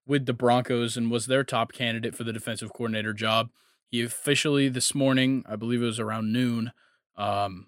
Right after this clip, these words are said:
was hired as the defensive coordinator for the Broncos, and I think this is a fantastic move.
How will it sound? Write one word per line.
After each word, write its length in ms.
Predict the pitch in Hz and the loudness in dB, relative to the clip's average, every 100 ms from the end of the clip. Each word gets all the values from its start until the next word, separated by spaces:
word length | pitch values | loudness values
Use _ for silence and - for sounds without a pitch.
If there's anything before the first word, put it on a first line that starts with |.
| _ | _
was 220 | 120 139 | 0 0
hired 360 | 120 123 123 120 | 2 2 4 2
as 160 | 117 110 | 0 -4
the 60 | |
defensive 380 | 113 110 120 127 | -6 -4 -6 -4
coordinator 380 | - 120 120 120 | -2 0 0 -4
for 100 | 156 | -6
the 60 | |
Broncos, 580 | 139 110 104 110 127 - - | -6 -6 -6 -6 -6 -8 -4
and 240 | 123 131 127 | -2 -2 -2
I 100 | 113 | -6
think 220 | - 117 | -6 -6
this 180 | 127 - | -6 -6
is 60 | 135 | -6
a 40 | |
fantastic 600 | - 120 117 107 - 120 | -4 -4 -4 -6 -8 -10
move. 240 | 156 117 | -8 -10